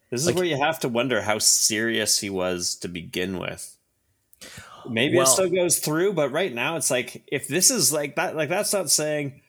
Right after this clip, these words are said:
Speaker 1: "I'm not sure about my takeover of McDonald's until I,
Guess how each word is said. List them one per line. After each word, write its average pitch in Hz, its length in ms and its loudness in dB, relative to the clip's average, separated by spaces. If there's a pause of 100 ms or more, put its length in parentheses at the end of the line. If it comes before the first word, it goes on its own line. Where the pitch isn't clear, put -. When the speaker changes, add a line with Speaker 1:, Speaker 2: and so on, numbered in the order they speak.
(420)
Speaker 1:
"I'm 190 260 0
not 196 240 -2
sure 170 300 0
about 147 240 0
my 131 160 2
takeover 135 680 0
of 98 100 -8
McDonald's 104 840 0
until 117 380 0
I, 110 560 0